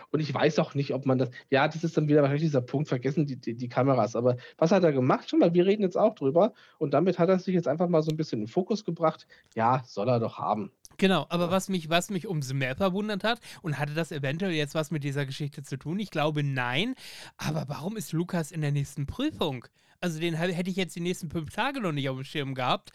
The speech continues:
Speaker 2: Ich hab noch gestern gesagt, ich glaube, wenn die sich w-, selber wählen dürfen ab kommender Woche,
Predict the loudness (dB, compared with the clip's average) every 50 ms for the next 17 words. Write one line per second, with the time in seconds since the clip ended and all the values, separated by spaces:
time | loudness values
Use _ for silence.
0 | -18 -18 -16 -16 -12 -2 -2 -2 0 0 -2 -4 0 2 2 2 2 2 0 0
1 | 0 2 2 2 2 2 -2 -4 -4 2 2 2 2 2 2 0 0 2 2 0
2 | 0 0 0 -2 -4 -4 -8 -8 -8 -6 0 2 4 4 4 2 0 0 0 0
3 | 0 2 2 4 2 2 0 0 0 -2 -2 -4 -6 -8 -8 -8 -10 -8 -4 -2
4 | -2 -2 0 -2 -2 -2 -2 -4 -6 -8 -10 -12